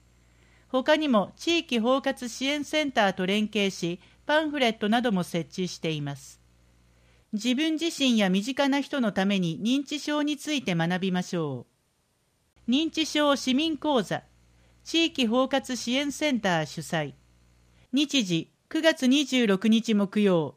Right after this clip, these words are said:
十四時から十六時。場所、八日市図書館。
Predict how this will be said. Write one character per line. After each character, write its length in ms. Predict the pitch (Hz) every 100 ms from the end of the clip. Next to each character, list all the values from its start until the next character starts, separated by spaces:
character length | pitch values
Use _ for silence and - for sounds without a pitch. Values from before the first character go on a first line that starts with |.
| 196
十 280 | 196 277 302
四 160 | 311
時 100 | 254
か 140 | 220 190
ら 100 | 160
十 240 | 196 214
六 260 | 202 190 185
時。 240 | 143 143 _ _ _ -
場 160 | 214
所、 320 | 214 226 208 - -
八 240 | 240 294 285
日 180 | 285 285
市 180 | -
図 100 | 254
書 160 | 247 240
館。 260 | 170 139